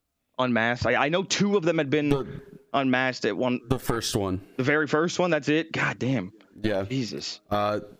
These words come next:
Speaker 2: that was, the first prophet was Police Commissioner John G. Priest.
Speaker 1: Oh my God. So even
Speaker 2: And
Speaker 1: then, the police have been involved with this.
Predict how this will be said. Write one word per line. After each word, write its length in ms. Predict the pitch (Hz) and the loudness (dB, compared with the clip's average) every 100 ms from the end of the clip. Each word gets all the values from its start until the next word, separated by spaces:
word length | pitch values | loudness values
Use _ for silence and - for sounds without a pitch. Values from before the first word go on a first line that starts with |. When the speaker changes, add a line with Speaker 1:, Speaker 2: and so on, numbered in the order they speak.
| - | -4
Speaker 2:
that 240 | 117 117 | -2 0
was, 560 | 117 117 110 - - - | 0 -2 -2 -4 -6 -2
the 80 | 156 | -2
first 380 | - 127 - - | 0 -2 -4 -4
prophet 560 | 131 117 - 123 117 | -2 0 0 -2 0
was 200 | 110 104 | -2 -2
Police 360 | - 113 113 - | -2 0 0 0
Commissioner 760 | 120 110 - 110 104 101 98 - | 0 0 0 0 0 0 -2 -2
John 380 | 104 110 104 101 | -2 0 0 -2
G. 240 | 92 98 | -2 -2
Priest. 320 | 95 - 90 113 | -2 -2 0 2
Speaker 1:
Oh 140 | 156 | 2
my 220 | 185 156 | 2 0
God. 560 | 139 - 190 208 180 135 | -2 0 4 4 2 2
So 120 | 180 | 2
even 220 | 185 208 185 | 2 2 4
Speaker 2:
And 60 | |
Speaker 1:
then, 200 | 170 175 | 2 2
the 80 | 147 | 0
police 320 | 127 147 135 | -2 0 2
have 100 | 131 | 2
been 140 | 123 120 | 0 0
involved 320 | 113 117 107 | 2 0 0
with 120 | 107 | 0
this. 340 | 107 90 - | 0 0 -2